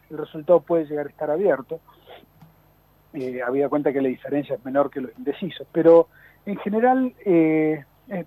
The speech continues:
es muy difícil, digamos, que se cambie una tendencia a nivel municipal, ¿no? En la Argentina,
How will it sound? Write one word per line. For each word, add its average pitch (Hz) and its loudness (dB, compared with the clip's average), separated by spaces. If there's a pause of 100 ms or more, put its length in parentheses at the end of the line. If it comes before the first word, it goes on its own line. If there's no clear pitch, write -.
es 190 -4
muy 220 0
difícil, 180 -6
digamos, 156 -4
que - -20
se 170 -14
cambie 170 2
una 151 0
tendencia 156 -2
a - -2
nivel 139 -4
municipal, 135 -8
¿no? 202 -2
En 170 -2
la 135 2
Argentina, 151 2